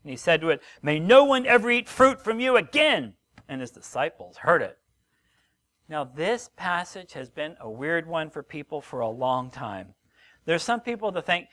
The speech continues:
Jesus is having, like, a big snit here, you know? He had a bad hair day, and he's just lounging, you know, lou-, lounging out to all these different things. I, I don't think so.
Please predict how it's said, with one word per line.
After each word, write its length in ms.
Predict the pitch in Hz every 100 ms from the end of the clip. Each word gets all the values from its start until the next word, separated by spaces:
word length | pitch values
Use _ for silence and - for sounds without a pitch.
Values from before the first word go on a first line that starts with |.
| _ -
Jesus 380 | 202 240 180
is 140 | 151 170
having, 260 | 175 170
like, 160 | 147 147
a 60 | 117
big 300 | - 185 180
snit 520 | - 160 175 - -
here, 380 | - 98 85 -
you 120 | 151 131
know? 360 | 143 160 185 _ _ _
He 140 | _ 156
had 200 | 180 170
a 80 | 120
bad 440 | - 170 180 170
hair 300 | - 180 175
day, 460 | 165 165 170 175 -
and 180 | 127 123
he's 320 | 123 120 -
just 360 | 147 151 - _ - - - _
lounging, 800 | 135 147 160 175 - 190 175 139 147
you 80 | 175
know, 160 | 117 120 135
lou-, 720 | 123 139 - 127 143 170 175 139 135
lounging 460 | 156 175 - 165
out 240 | 165 175 -
to 60 |
all 260 | 165 151 160
these 160 | 165 -
different 340 | 165 165 160
things. 300 | 170 165 - _ _ _ -
I, 260 | - -
I 20 |
don't 180 | 285 247
think 240 | - 240 247
so. 420 | - 107 110